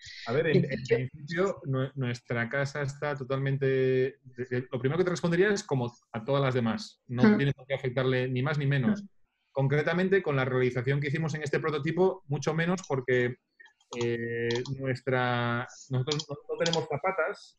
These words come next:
Speaker 1: lo que tenemos es una gran losa de cimentación y por debajo de la losa de cimentación tenemos un aislamiento, eh, que es un amortiguador, básicamente. En el caso de que suframos un terremoto, lo que va a ocurrir es que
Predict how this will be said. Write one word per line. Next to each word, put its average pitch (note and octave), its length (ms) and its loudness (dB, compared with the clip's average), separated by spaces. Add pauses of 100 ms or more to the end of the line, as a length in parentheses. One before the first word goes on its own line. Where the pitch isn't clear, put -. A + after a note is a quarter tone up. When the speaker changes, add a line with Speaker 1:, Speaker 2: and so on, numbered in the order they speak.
Speaker 1:
lo A2+ 100 -8
que A#2 60 -4
tenemos C3+ 180 -2
es D3 60 -2
una C#3+ 140 -2
gran D3 200 0
losa E3 260 0
de D3 100 2
cimentación D3+ 640 -4
y C3+ 80 -6
por B2+ 160 -4
debajo C3+ 240 -4
de D#3 80 -2
la D#3 40 -2
losa D#3+ 160 -4
de D#3 100 -6
cimentación D#3+ 400 -6
tenemos D3+ 300 -8
un D3 100 -6
aislamiento, B2 580 -8 (840)
eh, A#2+ 400 2
que C3 180 0
es C#3 80 0
un D3+ 100 -2
amortiguador, C#3 680 0
básicamente. B2 640 -4
En G#2+ 120 -6
el A2+ 80 -8
caso C3 220 -4
de C#3 120 0
que C#3 480 0
suframos C3+ 960 -4 (120)
un C3 760 -2
terremoto, C#3+ 480 -2
lo D3+ 120 0
que B2+ 60 -2
va C3 80 2
a C3 40 2
ocurrir C#3+ 300 0
es D#3+ 120 -8
que D#3+ 120 -4